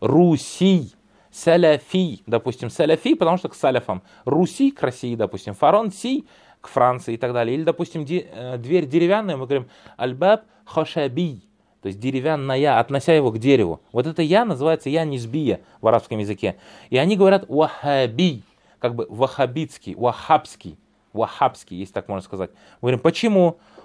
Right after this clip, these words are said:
Он говорит: "Потому что Мухаммад ибн Абдиль Ваххаб, Мухаммад сын Абдуль Ваххаба был".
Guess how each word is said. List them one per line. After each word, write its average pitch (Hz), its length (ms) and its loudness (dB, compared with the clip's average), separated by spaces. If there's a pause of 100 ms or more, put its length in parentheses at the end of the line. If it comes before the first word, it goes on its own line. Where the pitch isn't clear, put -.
(140)
Он 107 140 -8
говорит: 104 180 -6
"Потому 104 260 -4
что 120 160 -8
Мухаммад 175 560 0
ибн 110 220 -4
Абдиль 143 360 -2
Ваххаб, 190 520 0 (320)
Мухаммад 170 560 -2
сын 156 280 -4
Абдуль 123 280 -6
Ваххаба 180 420 2
был". 131 220 -6